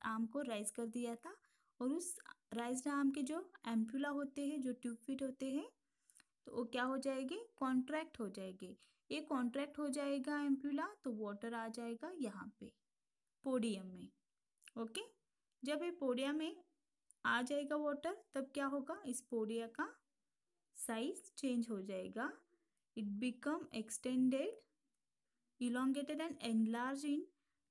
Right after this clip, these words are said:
that direction due to the hydrostatic pressure, because ये जो ampulla था इससे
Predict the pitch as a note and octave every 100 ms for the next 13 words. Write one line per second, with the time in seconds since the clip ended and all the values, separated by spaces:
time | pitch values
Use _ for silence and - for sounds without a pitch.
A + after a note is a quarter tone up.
0 | _ G#3 A3 A3 G#3 A3+ A3 A3 C4+ C#4
1 | A3+ G#3 G#3 G4+ A#4+ G#3+ G3 G3+ G3+ G#3
2 | G#3 D#4+ - A#3 G3 F#3 G3 A#3 - -
3 | G#4 - _ _ _ _ _ B3 B3+ E4
4 | G4+ G4 - _ _ _ _ _ _ _
5 | _ _ _ _ _ _ _ _ _ _
6 | B3+ B3 C#4+ D4 D4 D4+ D#4+ D#4+ B3+ G3+
7 | -